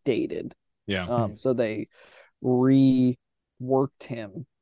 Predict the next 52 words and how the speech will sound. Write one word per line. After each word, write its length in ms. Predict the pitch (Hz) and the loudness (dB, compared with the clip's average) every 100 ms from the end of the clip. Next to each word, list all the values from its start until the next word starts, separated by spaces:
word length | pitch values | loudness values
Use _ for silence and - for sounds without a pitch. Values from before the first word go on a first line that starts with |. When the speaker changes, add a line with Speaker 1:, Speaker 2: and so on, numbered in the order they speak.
| _ _ | _ _
Speaker 1:
and 260 | 127 123 123 | -6 -4 0
they 80 | 123 | -2
released 480 | 117 120 120 113 - | 0 -2 -2 -4 -12
a 140 | 110 | -12
sick 680 | - - - - 120 - - | -12 -12 -8 -2 -2 -2 -18
trailer. 400 | - 117 98 92 | -10 -8 -8 -6
I'll 60 | 110 | -6
s-, 160 | - - | -6 -2
I'll 120 | 123 | -2
text 300 | - - - | -2 -8 -8
it 120 | - | -12
to 100 | - | -12
you 60 | 92 | -10
guys 240 | - - | -10 -8
after 280 | 170 - - | -10 -10 -10
we 100 | 90 | -8
get 100 | 95 | -8
off 200 | 92 92 | -10 -10
here. 180 | - 90 | -10 -10
It's, 480 | - 117 - - - | -8 -8 -8 -12 -12
it's 180 | 98 - | -12 -10
awesome. 400 | - - - 90 | -8 -8 -8 -14
It's, 160 | 104 - | -12 -4
like, 280 | 113 107 - | -4 -6 -8
a 80 | 117 | -8
four 260 | - 123 | -4 -4
or 60 | 120 | -2
five 240 | 123 110 | -2 -2
minute 360 | 117 110 107 - | -4 -8 -8 -8
story 540 | - - 107 107 120 | -8 -4 -4 -2 -4
trailer. 640 | 123 120 120 127 123 127 - _ - | -4 -6 -2 0 -2 -6 -12 _ -8
Speaker 2:
Yeah. 200 | 101 90 85 | -4 -4 -6
Speaker 1:
So 460 | - - 73 76 | -12 -14 -14 -18
good. 260 | - - - _ _ _ - | -14 -14 -16 _ _ _ -10
Speaker 3:
Hmm. 140 | 107 98 _ 127 | -10 -10 _ -2
Speaker 2:
Hmm. 60 | 98 - _ _ | -2 -4 _ _
Speaker 1:
So 320 | 73 76 - - | -14 -14 -14 0
Speaker 3:
Yeah, 60 | 120 | 4
Speaker 1:
his 80 | 110 | 6
Speaker 3:
he 60 | 123 | 4
was 100 | 151 | 4
a 20 | |
Speaker 1:
character's 80 | 131 | 4
Speaker 3:
really 200 | 117 110 | 4 0
Speaker 1:
awesome. 260 | - - - | -4 -10 -14
Speaker 3:
cool 140 | - | -10
character. 260 | 117 110 - _ _ _ | -10 -10 -14 _ _ _
Yeah, 220 | - 110 107 | -2 0 0
Speaker 1:
Yeah. 80 | 113 | 0
Speaker 3:
I 80 | - | 4
liked 280 | 120 107 - | 4 4 -2
him. 140 | 110 | -12